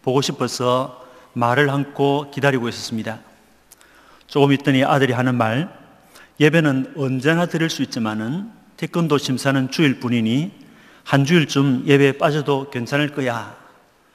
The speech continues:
그렇게 말을 하고 있었습니다.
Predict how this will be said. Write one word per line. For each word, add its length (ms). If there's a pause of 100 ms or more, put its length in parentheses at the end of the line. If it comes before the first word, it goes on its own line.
(140)
그렇게 580 (280)
말을 360
하고 200
있었습니다. 640